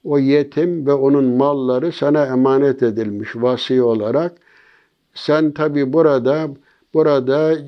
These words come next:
çalışıyorsun diyelim, onları kullanıyorsun, bir emek sarf ediyorsun.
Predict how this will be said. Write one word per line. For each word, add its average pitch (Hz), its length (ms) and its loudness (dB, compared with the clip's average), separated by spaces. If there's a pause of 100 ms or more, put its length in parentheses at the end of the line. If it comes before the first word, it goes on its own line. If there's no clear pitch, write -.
(220)
çalışıyorsun 156 920 0
diyelim, 120 340 2
onları 131 360 2
kullanıyorsun, 131 840 0
bir 139 60 -2
emek 139 380 0
sarf 120 380 -2
ediyorsun. 113 680 -4